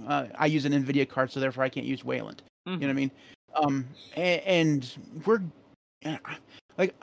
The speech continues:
Speaker 1: a year and a half ago, t-, two years ago, I, we wouldn't have, I mean,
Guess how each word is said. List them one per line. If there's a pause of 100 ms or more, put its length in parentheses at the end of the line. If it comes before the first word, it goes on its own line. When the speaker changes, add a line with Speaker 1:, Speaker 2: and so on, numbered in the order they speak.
(220)
Speaker 1:
a
year
and
a
half
ago,
t-,
two
years
ago,
I, (540)
we
wouldn't
have,
I
mean,